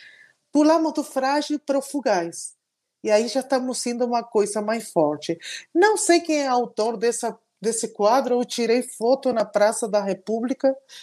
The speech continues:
Eu sei que estava o autor do quadro lá, mas não consegui ver ele. É... mas me chamou muito a atenção que tem a ver muito com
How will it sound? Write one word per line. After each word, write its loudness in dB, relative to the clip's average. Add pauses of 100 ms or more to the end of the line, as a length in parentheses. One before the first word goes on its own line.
Eu 6
sei 2
que -4
estava 0
o 2
autor -2
do -4
quadro -2
lá, 0
mas -12
não -12
consegui -6
ver 0
ele. 2 (1080)
É... 2 (260)
mas 0
me -2
chamou 2
muito -2
a 6
atenção -4 (560)
que 2
tem 0
a 4
ver 2
muito 0
com -2